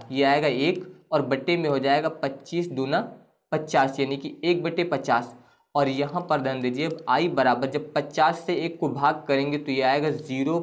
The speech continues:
पॉइंट ज़ीरो टू, लगभग इतना आ जाएगा। यहाँ पर धारा ज्ञात कर रहे थे इसलिए एम्पियर, तो ये यहाँ पर हो गई धारा। अब इसके बाद ध्यान दीजिए, यहाँ पर आपको इलेक्ट्रॉनों का अनुगमन वेग ज्ञात करना है।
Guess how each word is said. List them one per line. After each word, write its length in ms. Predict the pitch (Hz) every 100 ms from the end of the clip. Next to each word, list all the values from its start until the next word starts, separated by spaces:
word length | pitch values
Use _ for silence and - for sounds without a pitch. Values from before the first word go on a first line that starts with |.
| -
पॉइंट 420 | 131 120 127 135 147 147 - _ _ -
ज़ीरो 460 | 113 123 135 170 202 - - _
टू, 360 | 139 117 - -
लगभग 420 | 135 135 170 -
इतना 300 | - - 151
आ 80 | 127
जाएगा। 440 | 123 120 120 113 120 - _ _ -
यहाँ 140 | 135
पर 180 | 123 127
धारा 300 | 127 127 147
ज्ञात 280 | 147 151 151
कर 100 | 165
रहे 80 | 170
थे 140 | 170
इसलिए 480 | - 147 147 160 208 - - _ -
एम्पियर, 520 | 139 135 123 113 - - _ _
तो 60 | 127
ये 180 | 127
यहाँ 240 | 156 147 143
पर 160 | 143
हो 80 | 135
गई 140 | 143 202 196 -
धारा। 420 | 131 120 127 127 - - _ _ -
अब 140 | 170 165
इसके 240 | - 175
बाद 260 | 131 127 131
ध्यान 220 | 127 139
दीजिए, 460 | 127 127 160 - -
यहाँ 200 | 135 143
पर 160 | 147 147
आपको 240 | 147 180
इलेक्ट्रॉनों 600 | - 143 147 143 147 151 165
का 140 | 175
अनुगमन 640 | - 139 139 135 143 170 170
वेग 360 | 120 139 165 131
ज्ञात 280 | 117 123
करना 280 | - 127 123
है। 140 | 131